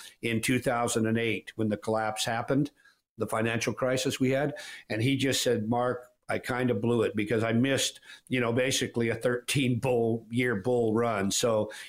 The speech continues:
it hurt a little bit. Now he, his money was safe, but he didn't grow it near what he could have.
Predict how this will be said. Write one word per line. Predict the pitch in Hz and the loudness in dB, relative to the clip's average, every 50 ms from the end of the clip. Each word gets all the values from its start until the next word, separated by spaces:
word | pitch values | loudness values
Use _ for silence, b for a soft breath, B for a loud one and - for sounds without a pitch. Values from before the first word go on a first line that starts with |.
| B - | B -2
it | 139 139 139 | 0 0 0
hurt | - 156 180 180 147 120 | 0 0 2 2 4 4
a | 110 | 4
little | 117 147 160 156 120 | 4 4 4 2 2
bit. | 110 110 107 - | 2 0 0 0
Now | 120 117 110 107 110 | -2 -2 0 0 0
he, | 117 123 117 123 123 - | 2 2 0 0 -2 -2
his | 127 117 110 101 | -2 -2 -2 0
money | 117 127 131 139 | 0 0 2 2
was | 123 110 104 - | 2 2 0 0
safe, | - 123 117 143 160 160 - B B B B B B | 0 0 0 0 -2 -4 -6 B B B B B B
but | 143 143 | 0 0
he | 151 147 | 2 2
didn't | 139 185 214 202 156 143 123 | 2 2 2 2 0 0 0
grow | 120 143 160 160 151 123 | 2 4 4 4 4 4
it | 107 - | 2 2
near | 120 127 143 156 156 143 127 120 113 110 107 110 | 2 2 4 4 4 4 4 2 2 0 -2 -2
what | 120 117 113 110 | 0 0 0 2
he | 117 123 110 | 0 -4 -4
could | - - - 135 120 | -4 -2 0 2 2
have. | 110 92 90 - - | 2 2 0 -4 -14